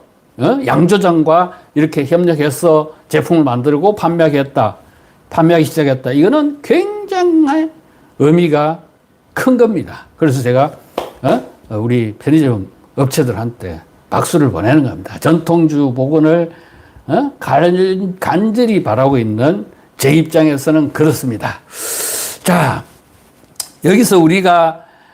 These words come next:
에, 또 한 가지 더 생각해야 될 거. 제가 이제 우리 유통업체나 또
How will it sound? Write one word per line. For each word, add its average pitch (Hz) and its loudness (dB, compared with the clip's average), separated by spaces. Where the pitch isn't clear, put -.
에, 135 2
또 311 2
한 269 2
가지 202 0
더 151 2
생각해야 139 0
될 92 -10
거. 90 -10
제가 180 2
이제 165 2
우리 147 2
유통업체나 160 0
또 240 2